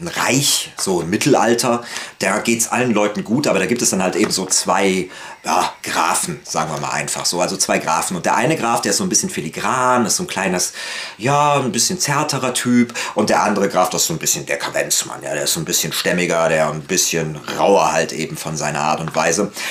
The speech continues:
Und die beiden sind sich die ganze Zeit am Kappeln, auf dem, obwohl denen die Sonne aus dem Arsch scheint. Die haben sonst keine Probleme.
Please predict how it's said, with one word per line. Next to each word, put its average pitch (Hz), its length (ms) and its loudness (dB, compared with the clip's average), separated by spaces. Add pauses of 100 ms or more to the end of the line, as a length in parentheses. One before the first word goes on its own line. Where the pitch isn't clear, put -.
(120)
Und 165 120 2
die 185 60 4
beiden 147 220 2
sind 147 160 0
sich - 140 -2
die - 100 -8
ganze 170 260 0
Zeit 143 200 0
am 135 120 -2
Kappeln, 110 340 -2
auf 95 160 0
dem, 131 220 0
obwohl 160 260 2
denen 151 160 2
die 156 100 0
Sonne 170 240 2
aus 156 120 2
dem 151 100 0
Arsch 139 220 0
scheint. - 240 -4
Die 113 40 2
haben 110 100 0
sonst 131 200 0
keine 131 220 -2
Probleme. 82 400 -2